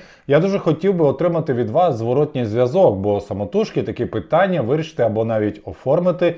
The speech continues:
як проблемні дуже і дуже важко. Отже, почнемо. Наша держава не без підстав стверджує, що сьогодні ми ведемо екзистенціальну війну, і під загрозою опинилися не тільки територія та ресурси,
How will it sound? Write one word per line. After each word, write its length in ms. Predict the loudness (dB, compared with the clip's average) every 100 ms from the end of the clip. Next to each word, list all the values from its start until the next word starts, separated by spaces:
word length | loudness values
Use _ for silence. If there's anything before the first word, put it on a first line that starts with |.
| -8 -20 _ -2
як 260 | -2 -2
проблемні 540 | -4 -4 0 0 0 -4
дуже 420 | -4 -4 -2 -6
і 20 |
дуже 260 | -6 -8 -8
важко. 400 | -10 -12 -20 -20 _ _ _ _ _
Отже, 220 | 0 0
почнемо. 560 | -2 -6 -4 -6 -6 -8 _ _ _ -20 _
Наша 340 | 0 0 2 0
держава 540 | 0 4 6 6 4
не 220 | 2 0
без 240 | 0 -2 -2
підстав 580 | -10 -12 2 4 4
стверджує, 540 | 2 2 2 2 0 0
що 200 | -2 -4
сьогодні 500 | -2 0 0 0 -4 -8 _
ми 160 | -2 0
ведемо 520 | 0 0 0 0 0 0
екзистенціальну 1000 | 0 0 -4 -4 -4 -4 2 2 2 0
війну, 360 | -2 -2 -6 -8
і 100 | -8
під 160 | -6 -2
загрозою 500 | 0 2 0 2 0
опинилися 520 | 0 -2 0 0 -2
не 120 | -2
тільки 320 | -2 -4 -4
територія 680 | -4 -4 -4 0 0 2 0
та 160 | 0 -4
ресурси, 560 | -4 -6 -6 -4 -4